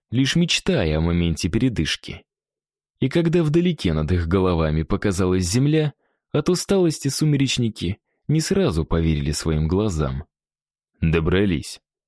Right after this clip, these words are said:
вымученно улыбнулся Рикард. «Бегать между мирами утомительно». «И опасно»,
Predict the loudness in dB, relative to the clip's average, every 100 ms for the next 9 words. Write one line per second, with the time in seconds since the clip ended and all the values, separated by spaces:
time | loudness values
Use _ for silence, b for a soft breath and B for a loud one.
0 | _ _ -4 0 0 0 0 2 2 2
1 | 0 0 -2 -2 -4 -10 -12 -18 _ _
2 | -6 -2 0 2 0 0 0 0 2 2
3 | 2 0 -2 -4 -8 -6 -2 0 0 -2
4 | -2 -4 -6 -10 _ _ _ _ -4 0
5 | 0 0 -2 -2 -4 -6 -8